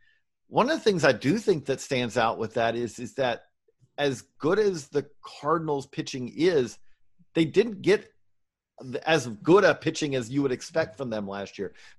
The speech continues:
This was not Flaherty's best year by any stretch. Dakota Hudson, you know, went down. You know, Kwang Hyun Kim was better than you could have, that anyone could have expected. But this is a team that, that actually I do think comes into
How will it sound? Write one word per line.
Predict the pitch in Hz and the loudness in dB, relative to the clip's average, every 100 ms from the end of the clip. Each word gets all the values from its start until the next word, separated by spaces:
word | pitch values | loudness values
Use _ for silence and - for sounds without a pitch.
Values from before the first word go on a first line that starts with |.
| - | -10
This | 160 165 | -6 -6
was | 123 - | -8 -4
not | 123 139 - | -2 -2 -4
Flaherty's | 127 127 131 117 | -2 0 -2 -2
best | 131 120 - | -2 -2 -4
year | 123 | -4
by | 113 | -2
any | 113 | -4
stretch. | - 123 - _ _ _ _ | -2 -4 -4 _ _ _ _
Dakota | - 131 | 0 2
Hudson, | 123 147 - 156 143 | 4 2 2 0 0
you | 135 | 0
know, | 117 | 0
went | 104 92 120 - | -2 -6 -8 -2
down. | 135 151 170 170 160 | 0 2 4 2 -2
You | - | -4
know, | 120 | -4
Kwang | 104 160 208 | 0 2 2
Hyun | 175 143 | 2 0
Kim | 175 156 | 2 2
was | 131 117 - - | 2 0 -2 0
better | 147 147 | 2 2
than | 131 123 | 2 -4
you | 120 | -2
could | 127 | -2
have, | 117 101 _ _ _ _ | -2 -4 _ _ _ _
that | 147 143 | 2 2
anyone | 185 147 139 120 | 2 0 0 0
could | 120 | 2
have | 120 104 | 2 -2
expected. | - - 113 - 92 - - - _ | -10 -8 -8 -8 -14 -14 -20 -20 _
But | 165 156 - _ _ _ _ _ _ _ _ _ _ - | 0 0 0 _ _ _ _ _ _ _ _ _ _ 2
this | 208 277 | 2 2
is | 269 | -2
a | 269 | -4
team | - 233 233 | -4 -4 -2
that, | 180 165 - | 2 2 4
that | 160 | 2
actually | 156 175 185 180 156 | 4 2 0 -4 0
I | 139 135 _ | 2 0 _
do | 143 202 | -2 -2
think | 208 170 - | -2 -8 -4
comes | 151 160 139 | -6 -6 -2
into | 131 170 202 - 143 135 | -2 -2 -4 -2 -2 -2